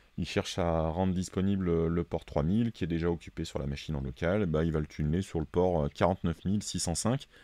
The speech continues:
N'empêche que dans l'interface de Gitpod, il va vous préciser ça et ça va l'ouvrir correctement, euh, dans votre, par exemple, votre navigateur. Euh, la deuxième chose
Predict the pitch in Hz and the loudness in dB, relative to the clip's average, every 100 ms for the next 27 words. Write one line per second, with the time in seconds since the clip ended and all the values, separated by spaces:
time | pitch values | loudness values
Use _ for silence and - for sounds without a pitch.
0 | - - - 87 - 120 - 87 85 85 | -20 -16 0 0 4 2 4 2 4 2
1 | 85 - 101 87 78 71 95 107 80 76 | -2 0 0 0 -4 -4 -2 0 0 -2
2 | 73 - 73 - 69 65 - 139 76 - | -4 -6 -10 -6 -6 -6 -4 -4 -4 -6
3 | 76 73 71 98 101 87 80 - 76 78 | -6 -6 -6 -8 -6 -6 -6 -8 -6 -6
4 | 110 - - - - - 80 73 71 76 | -8 -12 -20 -20 -20 -14 -8 -6 -6 -4
5 | 80 92 - 73 62 - 71 104 92 - | -4 -4 -6 -10 -8 -10 -8 -8 -6 -4
6 | 90 90 90 - 78 78 - - - - | -2 0 -2 -2 -6 -8 -14 -20 -20 -20
7 | - - - - 90 92 92 92 92 117 | -20 -20 -20 -6 2 6 6 6 6 4
8 | 127 123 127 117 - 117 113 101 82 80 | 4 4 2 2 2 2 2 0 0 -2